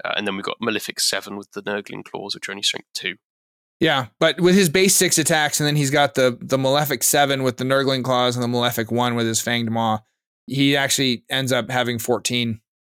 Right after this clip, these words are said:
Speaker 2: total
Speaker 1: Yeah.
Speaker 2: attacks. So
Speaker 1: That's not bad.
Speaker 2: it's not bad. That's a, that's a good dose of attacks. Obviously, the Nurgling Claws at strength two are not anything anybody's gonna really get worried about, but it, there's always that chance it's gonna chip off the last wound off your commander or chip a,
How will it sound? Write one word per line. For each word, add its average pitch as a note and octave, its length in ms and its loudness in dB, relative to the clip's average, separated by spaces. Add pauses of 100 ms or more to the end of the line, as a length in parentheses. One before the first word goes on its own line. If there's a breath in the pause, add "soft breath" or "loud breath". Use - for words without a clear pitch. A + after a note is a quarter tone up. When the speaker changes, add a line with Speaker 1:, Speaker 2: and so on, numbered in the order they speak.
(540)
Speaker 2:
total A#2+ 240 2
Speaker 1:
Yeah. - 60 0
Speaker 2:
attacks. G#2+ 520 0 (680)
So A2 240 2
Speaker 1:
That's C#3 180 2
not G3 120 0
bad. F3+ 200 2 (400)
Speaker 2:
it's - 80 -4
not E3+ 120 2
bad. A2 260 0 (260)
That's C3+ 160 -2
a, C#3 100 4
that's C#3+ 180 0
a C#3+ 40 0
good D3+ 180 2
dose D3 240 4
of B2+ 80 -2
attacks. B2 300 0
Obviously, C#3 340 2
the C3 80 2
Nurgling C3 300 0
Claws A#2+ 260 0
at A2+ 80 -6
strength A#2 280 -2
two A#2+ 220 0
are A2 60 0
not A2 340 -2 (1120)
anything A2+ 540 -4
anybody's A2 360 -4
gonna G#2+ 180 -4
really A#2+ 340 2
get F#3+ 160 2
worried G#3 200 4
about, G#3+ 320 2
but C3 100 2
it, B2 200 2 (400)
there's C3+ 160 2
always D#3 220 4
that D3 100 2
chance D3 240 2
it's B2 120 0
gonna C3 180 2
chip - 260 0
off C3+ 200 2
the A#2+ 80 0
last B2 300 0
wound B2+ 220 0
off A#2+ 180 0
your A#2 100 -2
commander A#2 480 0
or A2 60 0
chip A#2 260 -2
a, A2 100 -2